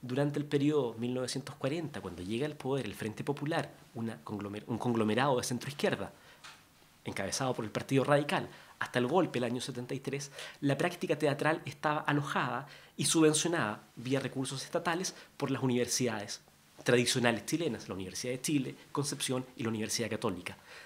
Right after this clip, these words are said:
Después del golpe se produce una suerte de shock cultural, puesto que se dictan una serie de leyes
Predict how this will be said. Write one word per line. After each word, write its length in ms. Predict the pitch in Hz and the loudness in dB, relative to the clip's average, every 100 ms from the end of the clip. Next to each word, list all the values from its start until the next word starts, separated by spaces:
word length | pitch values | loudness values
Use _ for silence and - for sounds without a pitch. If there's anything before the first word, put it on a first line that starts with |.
| - | -10
Después 300 | 131 139 185 | -6 0 2
del 120 | 180 170 | 2 6
golpe 340 | 170 147 180 - - | 6 4 -4 -10 -4
se 160 | - | 0
produce 480 | 143 151 147 143 156 - - | 4 6 6 2 -2 -8 -8
una 220 | - 147 143 | 0 2 4
suerte 320 | 160 147 160 | 2 2 0
de 140 | 151 | 0
shock 260 | - 190 - | 0 -2 -2
cultural, 520 | 160 - 165 165 170 - | -4 -2 0 -2 -4 -6
puesto 240 | 143 156 | -6 -6
que 100 | 147 | -6
se 140 | - | -2
dictan 300 | 135 135 139 | -2 -2 -4
una 100 | 131 | -4
serie 340 | 113 143 139 143 | 0 0 2 2
de 60 | |
leyes 340 | 147 143 143 | 2 0 -2